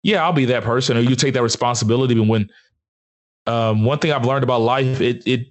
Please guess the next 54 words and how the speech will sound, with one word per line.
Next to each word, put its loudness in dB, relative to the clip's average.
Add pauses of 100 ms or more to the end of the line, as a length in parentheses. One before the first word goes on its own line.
it 0
has 0
a 0
way 2
of -2
showing 0
you 2
that -2
you're 2
living 0
it, -10 (720)
you 0
know, 0
that -2
you're 0
a -6
part 0
of -2
this 0
thing 0
called 0
life. -2
And 0
so 0
those 0
things 0
that -2
you 0
don't 0
plan 0
for 0
tend 0
to 2
happen. -2 (400)
But 2
did 4
you 4
really 2
plan -2
pro-, -4
appropriately? 0
Like, -2
yeah, 2 (300)
if 0
something 0
happens, -2 (280)
this 0
person's 0
gonna 0
take -2
care 0
of 0
my -2
kids. -4